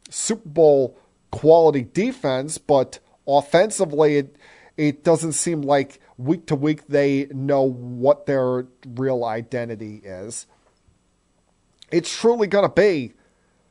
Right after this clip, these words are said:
whoever survives the dogfight of the A F C, uh, postseason is gonna be sitting there waiting for the Eagles in the Super Bowl, unless things change drastically.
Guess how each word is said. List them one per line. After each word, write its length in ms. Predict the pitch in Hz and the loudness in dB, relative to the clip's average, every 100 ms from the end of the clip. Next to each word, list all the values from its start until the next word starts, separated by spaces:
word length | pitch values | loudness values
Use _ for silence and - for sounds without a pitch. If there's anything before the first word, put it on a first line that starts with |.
| _ _ | _ _
whoever 540 | 151 - 160 180 214 | -2 2 4 4 2
survives 1000 | 185 - 160 120 107 131 147 160 165 151 | 0 -2 -4 -4 0 4 4 4 0 -6
the 120 | 143 | -6
dogfight 840 | 135 135 139 156 - 165 156 170 - _ _ _ _ - | -4 2 2 2 0 4 4 2 -8 _ _ _ _ 2
of 540 | 143 143 139 139 151 - _ | 6 8 6 0 -4 -6 _
the 600 | 151 117 143 139 135 139 - _ _ _ _ _ _ | -14 -4 -2 0 -2 -4 -12 _ _ _ _ _ _
A 160 | 160 160 | 4 4
F 100 | 147 | 2
C, 400 | - 165 156 156 | -2 2 4 6
uh, 220 | 139 135 | 6 4
postseason 760 | - 156 156 - 180 180 220 220 _ _ _ _ | 2 2 2 2 0 0 -6 -8 _ _ _ _
is 140 | 165 151 | -8 -2
gonna 160 | 196 | -2
be 120 | 170 | -2
sitting 420 | 165 - 196 214 190 | -2 2 2 2 2
there 200 | 185 175 | 4 4
waiting 600 | 139 117 143 196 202 190 | 2 -4 -2 -2 -4 -8
for 360 | - 180 165 | -2 2 2
the 160 | 139 147 160 | 2 -4 -4
Eagles 560 | 175 156 131 123 - - _ | -2 -2 0 -2 -8 -18 _
in 200 | 165 156 | -4 -2
the 80 | 127 | -6
Super 360 | - 214 226 | -6 -6 -8
Bowl, 380 | 139 123 101 95 _ _ _ _ _ _ _ _ _ _ | -6 -6 -6 -8 _ _ _ _ _ _ _ _ _ _
unless 400 | 156 156 175 - 190 - | -4 2 2 2 -8 -14
things 400 | - - 180 160 | -6 -2 -2 -4
change 440 | - - 180 160 - | -8 -6 -4 -4 -4
drastically. 760 | 139 165 196 - 139 117 107 | 2 4 4 -2 -12 -12 -12